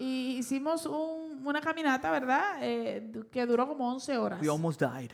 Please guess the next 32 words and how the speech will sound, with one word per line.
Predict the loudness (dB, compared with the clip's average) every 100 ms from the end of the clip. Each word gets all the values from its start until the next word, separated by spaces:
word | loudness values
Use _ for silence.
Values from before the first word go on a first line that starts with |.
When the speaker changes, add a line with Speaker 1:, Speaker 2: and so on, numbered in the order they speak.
| -6
Speaker 1:
Casi | -4 0
nos | 0 2
morimos. | 2 2 -2 -4 -8 -14 -12
<laughs> | -4 -2 -2 -6 -8 -8 -20 -20 -20 _ _ _ _ _ _ _
Speaker 2:
Very | 2 2
close. | 2 -12 -16 -20 _ -8
Speaker 1:
Es | -8 -8
así. | -6 -4 -4 -10 _ _ _ -14 -14 -16 _ _
Speaker 2:
It | -4
was | 2
longer | 4 6 4
than | 2
we | 2
thought. | 8 8 8 0 -16 4
Speaker 1:
Fue | 8
más | 10 10
largo | 8 10 10
de | 10
lo |
que | 8
pensábamos. | 6 6 8 10 10 6 2 -2 -6 -10 -16 -18 _
Speaker 2:
Coming | 2 4 4
down, | 8 10 10 6
we |
did | 6 8 10
the |
last | 10 10 8
three | 4 10
hours | 10 10 6 4
pitch | 8 8 10
black. | 8 8 0 -8
Speaker 1:
Bajando, | 0 6 6 8 6 4 4 6 4